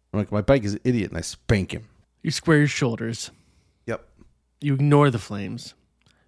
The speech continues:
Speaker 1: I face
Speaker 2: Good
Speaker 1: the
Speaker 2: thing you
Speaker 1: judges,
Speaker 2: took
Speaker 1: arms
Speaker 2: gymnast-
Speaker 1: up. I turn tightly. I face the bar, arms up.
Speaker 2: <laughs> Good thing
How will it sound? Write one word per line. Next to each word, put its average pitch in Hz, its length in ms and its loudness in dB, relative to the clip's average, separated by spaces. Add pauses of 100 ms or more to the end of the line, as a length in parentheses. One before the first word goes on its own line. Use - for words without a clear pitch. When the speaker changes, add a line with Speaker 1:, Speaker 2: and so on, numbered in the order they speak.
(140)
Speaker 1:
I - 40 -12
face 139 140 0
Speaker 2:
Good 156 80 4
Speaker 1:
the 143 60 0
Speaker 2:
thing 165 100 6
you 139 120 6
Speaker 1:
judges, 139 200 2
Speaker 2:
took 139 80 -6
Speaker 1:
arms 143 120 4
Speaker 2:
gymnast- 123 220 2
Speaker 1:
up. - 320 0 (120)
I 110 120 -2
turn 110 360 -2
tightly. 95 420 -4
I 92 40 -8
face 107 340 -4
the 110 100 -4
bar, 101 240 -2
arms 131 360 -2
up. 95 240 -4 (440)
Speaker 2:
<laughs> - 1600 -6
Good 226 240 0
thing 139 420 2